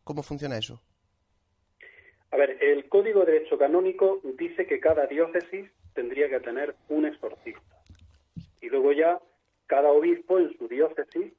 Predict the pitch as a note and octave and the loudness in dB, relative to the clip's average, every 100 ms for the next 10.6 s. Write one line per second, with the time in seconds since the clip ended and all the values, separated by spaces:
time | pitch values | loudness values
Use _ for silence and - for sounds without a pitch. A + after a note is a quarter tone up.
0 | _ _ _ _ _ B2 A#2 A2+ C3 D3 | _ _ _ _ _ -4 -4 -4 -2 0
1 | D#3+ F3 F3 F3 G4 - _ _ _ _ | 0 4 4 4 0 -8 _ _ _ _
2 | _ _ _ - C3+ C#3 D3 C#3+ D3+ D3 | _ _ _ -2 0 2 0 0 0 2
3 | C#3+ C3+ B2+ B2+ D3+ D3+ D3+ E3 E3 E3 | 4 4 2 2 2 2 2 2 2 2
4 | F#3 G3 - C3+ C#3+ E3+ E3+ D3+ C#3+ D#3 | 0 -2 -8 -6 -2 2 2 2 0 -2
5 | - D#3+ - F3 - A#2+ C3 A2 G2 G2 | -2 -6 -6 -8 -6 -2 -2 -2 -10 -16
6 | C3 _ _ _ _ _ D#3+ E3 E3 D#3+ | -18 _ _ _ _ _ -6 2 2 2
7 | D3 C#3+ C3+ D#3 F#3 F#3+ - C#3 D3+ D3 | -2 -6 -6 -2 -2 -4 -14 -8 0 0
8 | C#3+ F3 E3+ F3 - _ _ _ _ C3+ | 0 -2 0 0 -2 _ _ _ _ -10
9 | C#3 C#3 D#3+ D#3+ D3 C#3+ C3+ D#3 - F3+ | -6 0 0 0 2 2 0 -4 -6 -6
10 | E3+ B2 G#2+ G#2+ - - | -6 -14 -12 -12 -12 -20